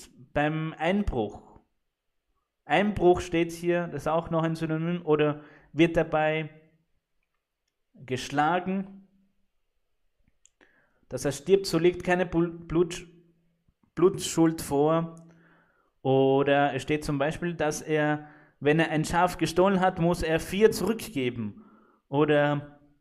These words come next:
von dem Wert des Gestohlenen musste er es wiedererstatten.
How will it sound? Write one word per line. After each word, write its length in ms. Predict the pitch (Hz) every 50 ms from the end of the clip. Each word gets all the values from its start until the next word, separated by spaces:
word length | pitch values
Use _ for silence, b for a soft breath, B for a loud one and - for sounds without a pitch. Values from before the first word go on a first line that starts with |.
| _ _ _ _ _ _ _ _
von 200 | - 147 151 147
dem 160 | 147 151 147
Wert 320 | 156 165 185 185 - - 156
des 160 | 147 - -
Gestohlenen 840 | - 131 - - 170 185 220 226 185 147 123 110 107 107 107 - - - - - _ _ _ _ _ _ _ _ _ _ _ _ _ _ _ _ _ _ _ _ _ _ _
musste 300 | - 143 156 170 165 180
er 180 | 170 160 160 165
es 260 | 160 160 - - 151
wiedererstatten. 840 | 165 233 262 214 156 - - 151 131 120 - - 113 107 104 107 -